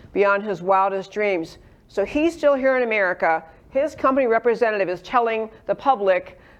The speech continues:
"We have nothing to do with China or the C C P or the communists, I don't know what you're talking about." And yet Eugene Yu is that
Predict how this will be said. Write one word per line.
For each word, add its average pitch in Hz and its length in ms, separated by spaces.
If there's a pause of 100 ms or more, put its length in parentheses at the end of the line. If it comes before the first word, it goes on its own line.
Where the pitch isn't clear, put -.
"We 339 160
have 156 240
nothing 247 480
to 247 100
do 233 180
with 226 140
China 226 520
or 160 180
the 147 100
C 247 220
C 240 200
P 233 360
or 156 200
the 143 80
communists, 233 560
I 190 40
don't 165 80
know 160 60
what 190 120
you're 247 80
talking 220 360
about." 175 440 (320)
And 208 140
yet 208 200
Eugene 233 480
Yu 202 300
is 160 300
that 202 520